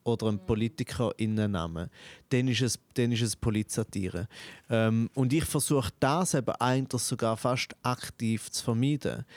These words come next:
Speaker 1: Also ich habe sogar an dem einen Punkt, wo ich über die ganze Drag-Storytime,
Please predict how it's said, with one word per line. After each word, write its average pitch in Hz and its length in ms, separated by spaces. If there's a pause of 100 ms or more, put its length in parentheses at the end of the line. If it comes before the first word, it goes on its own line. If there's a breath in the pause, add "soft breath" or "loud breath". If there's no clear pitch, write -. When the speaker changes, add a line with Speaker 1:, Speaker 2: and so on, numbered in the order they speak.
(320 loud breath)
Speaker 1:
Also 113 160
ich 135 60
habe 127 60
sogar 120 380
an 120 120
dem 127 180
einen 127 680 (220)
Punkt, 139 560
wo 120 140
ich 117 420 (320 loud breath)
über 113 140
die 110 100
ganze 117 300
Drag-Storytime, 120 1160